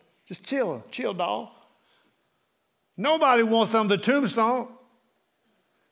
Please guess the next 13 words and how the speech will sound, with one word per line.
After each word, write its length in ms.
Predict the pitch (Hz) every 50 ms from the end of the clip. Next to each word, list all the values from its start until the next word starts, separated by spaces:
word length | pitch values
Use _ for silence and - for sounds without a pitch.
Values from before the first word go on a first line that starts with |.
| _ 127 113
Jeff, 680 | 101 98 127 165 185 196 202 196 180 - - - - - _ _ _ _
chill 300 | - - - 196 190 190
dog 340 | 170 170 190 180 180 185 170
spiritually, 640 | - - - 185 185 190 175 185 190 185 170 170 170 - _ -
Patton. 400 | - 165 143 123 - - 110 92 _ _ _ _ _ _ _ - 147 - _ _ _ _ _ - - - - _ _ - - - _ _ _ _ _ _ _ _ _
Right? 440 | - 139 156 214 254 269 277 277 - - - - - - _ _ _ _ _ _ _ _ _ _ _ _ _ _ _ _ _ _ _ _ _ _ _ _ _ _ _ _ _ _ _ _ _ _ _ _ _ _ _ _ _ _ _ _ _ _ _ _
Man, 380 | - 147 156 151 131 110 104 98
go 260 | 92 131 156 214 226
for 400 | 190 - - - 180 160 113 90
it. 80 | - - _ _ _ _ _ _ _ _ _ _ _
Go 220 | - 185 196 233 233
for 440 | - - - 208 202 190 165 113
it. 60 | -